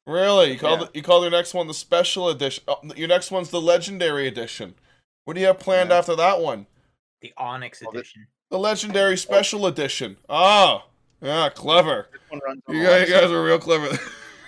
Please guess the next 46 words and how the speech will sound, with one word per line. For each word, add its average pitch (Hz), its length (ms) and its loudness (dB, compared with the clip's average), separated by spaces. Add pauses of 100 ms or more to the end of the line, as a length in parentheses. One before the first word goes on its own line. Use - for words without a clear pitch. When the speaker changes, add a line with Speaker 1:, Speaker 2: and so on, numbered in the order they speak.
Speaker 3:
<laughs> - 360 -12
It 220 420 -8
runs 185 200 -8
on 151 180 -12
Alexa. 131 420 -20 (440)
<laughs> 208 120 -10 (960)
Speaker 1:
Oh, 110 760 -4
Speaker 3:
Oh. 95 100 -10
Speaker 1:
man. 101 380 -10 (300)
Anyways, 123 480 -4
folks, 117 320 -4
that 139 180 -4
has 147 160 -8
been 120 260 -8
our 110 380 -8
first 131 280 -8
Speaker 3:
<laughs> - 0 -
Speaker 1:
episode 123 340 -4
of 110 80 -10
twenty 123 260 -10
twenty-one 113 480 -10
here 107 320 -12
on 98 220 -12
Player 107 260 -6
to 95 60 -12
Player. 104 360 -8
We 98 80 -14
appreciate 107 480 -12
all 110 140 -8
of 110 100 -12
you 104 120 -16
for - 80 -20
tuning 101 380 -16
in. 101 180 -12
As 98 200 -14
always, 107 460 -10
we're, 104 280 -12
whether 101 180 -14
or - 20 -14
not 104 240 -14
you're 101 80 -14
listening 104 380 -14
to 104 120 -12
us 101 140 -10
on 92 160 -16
YouTube, 143 480 -14